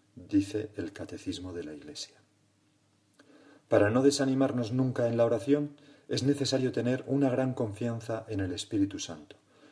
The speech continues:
y en su multiforme y misterioso actuar en nuestras almas. El reino de Dios, nos explica Jesús, viene a ser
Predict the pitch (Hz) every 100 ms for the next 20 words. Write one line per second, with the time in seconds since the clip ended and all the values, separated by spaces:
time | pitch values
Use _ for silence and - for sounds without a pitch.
0 | _ 92 98 92 - 95 92 85 95 -
1 | 127 139 139 147 147 107 95 87 - 92
2 | 87 101 110 - 120 98 - 87 95 101
3 | 98 - - - 95 85 85 - 80 73
4 | 80 71 - - - _ _ _ _ _
5 | _ _ _ _ _ _ _ _ _ _
6 | _ _ _ _ _ _ _ - 107 98
7 | 101 104 101 107 127 156 156 - - _
8 | 98 90 110 - 101 98 92 101 - 143
9 | - - _ _ _ - 104 98 101 87
10 | - 139 -